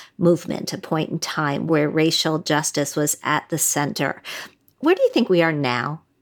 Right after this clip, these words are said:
Do you think that we've carried forward those lessons? And, and what else needs to be done to truly get us there?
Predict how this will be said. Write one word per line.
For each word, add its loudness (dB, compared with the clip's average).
Do 0
you 2
think 2
that 2
we've 2
carried 2
forward 0
those 0
lessons? 0
And, 0
and -2
what 0
else -2
needs 0
to -2
be 2
done 0
to -2
truly -4
get 0
us -4
there? -6